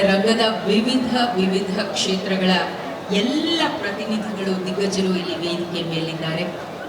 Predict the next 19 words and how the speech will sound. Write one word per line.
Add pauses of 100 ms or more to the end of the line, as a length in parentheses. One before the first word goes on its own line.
(120)
ಕಣ್
ಟಿ
ವಿ
ಆಗುವ
ಸಲುವಾಗಿ
ತಾವೆಲ್ಲರೂ
ಇಲ್ಲಿದ್ದೀರಿ.
ತಮ್ಮೆಲ್ಲರಿಗೂ
ಮತ್ತೊಮ್ಮೆ
ಫಿಲ್ಮ್
ಚೇಂಬರ್
ಪರವಾಗಿ (500)
ಅತ್ಯಂತ
ಹೃದಯಪೂರ್ವಕ
ಸ್ವಾಗತವನ್ನ
ಕೋರ್ತಿದ್ದೇವೆ. (580)
ವಿದ್ಯುಕ್ತವಾಗಿ
ಸಮಾರಂಭದಲ್ಲಿ
ಭಾಗಿಯಾಗಿರುವ